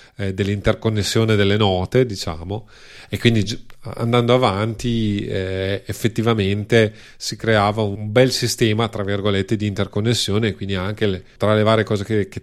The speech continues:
di cui tenevo traccia, tra virgolette, mentre scrivevo,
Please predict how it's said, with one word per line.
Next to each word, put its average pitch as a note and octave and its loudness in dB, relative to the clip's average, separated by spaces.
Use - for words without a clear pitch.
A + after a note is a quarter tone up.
di G#2 -10
cui A#2 0
tenevo A2 4
traccia, A#2 0
tra G#2+ -4
virgolette, A2 2
mentre G#2 -4
scrivevo, A#2+ 2